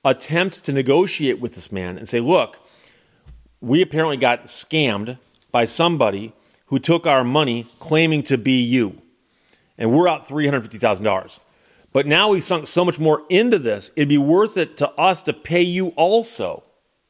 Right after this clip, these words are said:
But of course, the guy doesn't have to sell. And we've talked before about damages and what courts can do to remedy situations. And in fact, there's an entire class that you can take in law school called remedies. And so the most common remedy you hear is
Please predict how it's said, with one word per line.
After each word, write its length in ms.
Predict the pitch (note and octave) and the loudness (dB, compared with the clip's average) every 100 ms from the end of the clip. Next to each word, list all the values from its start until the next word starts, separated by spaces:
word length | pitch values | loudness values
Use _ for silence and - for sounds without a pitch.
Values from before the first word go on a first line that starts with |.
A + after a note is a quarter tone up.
| _ _ _ - | _ _ _ -2
But 140 | D3+ | 0
of 100 | E3 | 0
course, 760 | - G3 G#3+ E3+ - - - - _ - | 2 2 2 0 -4 -8 -12 -16 _ -10
the 80 | D#3 | 0
guy 200 | E3+ F3 | 2 2
doesn't 260 | F3+ F3 | 0 0
have 220 | D#3+ E3+ | -2 -2
to 100 | F3 | -4
sell. 420 | D3+ F#3+ E3+ - - _ - - - - | -6 -2 -4 -6 -12 _ -20 -20 -16 -2
And 180 | D3+ D#3 | 0 0
we've 140 | F#3 | -2
talked 300 | G#3+ B3 C4 | 0 0 2
before 380 | F#3+ - E3 D3+ | -2 0 2 4
about 340 | C3+ B2+ B2 | 2 0 -2
damages 760 | C3+ C#3 D3+ E3 D3 F#3 F#3 D3+ | 0 2 2 0 0 0 0 -4
and 240 | C3+ B2+ | -4 0
what 220 | B2+ C3+ | 2 0
courts 400 | - D#3 D#3+ D#3+ | -2 0 0 0
can 200 | - D3+ | -6 -6
do 220 | A#2 C#3 D3+ | 2 2 2
to 220 | D3+ A#2+ | -2 -8
remedy 540 | G#2 A2+ B2+ C#3 D#3 | -2 0 2 0 0
situations. 840 | D3+ C#3+ C3 A#2 A2 G#2+ D#3+ F3+ - _ - - | -2 -4 -4 0 0 0 -8 -10 -14 _ -20 -6
And 120 | D3+ | -2
in 60 | D3+ | 0
fact, 320 | D3+ D#3+ E3 | 2 0 0
there's 160 | E3+ C#3 | -4 -4
an 60 | |
entire 260 | C#3+ D#3 D#3+ | -2 2 0
class 400 | - C#3+ C#3+ - | 2 2 2 -2
that 100 | - | -10
you 60 | A#2 | -10
can 120 | A#2 | -4
take 240 | D3 C3 | -2 -2
in 60 | B2 | -2
law 180 | B2 B2+ | -2 -2
school 180 | - | -4
called 320 | A2+ A2 A2+ C3 _ _ | -4 -2 -2 -4 _ _
remedies. 720 | A2 C3 G3 F3+ G#2+ - - - _ _ - - - | -2 0 2 0 -4 -10 -16 -16 _ _ -20 -20 -6
And 140 | C#3+ | -4
so 200 | C#3+ D3+ | 2 2
the 100 | D3 | 2
most 280 | D#3+ A3 G#3+ | 0 0 -2
common 460 | - E3+ F#3 G#3 F3 | -8 -4 -2 0 0
remedy 300 | D3+ D#3+ D3+ | 0 0 -2
you 140 | D#3 | -4
hear 200 | A2+ A2+ | -2 0
is 260 | A2+ B2+ | 0 -2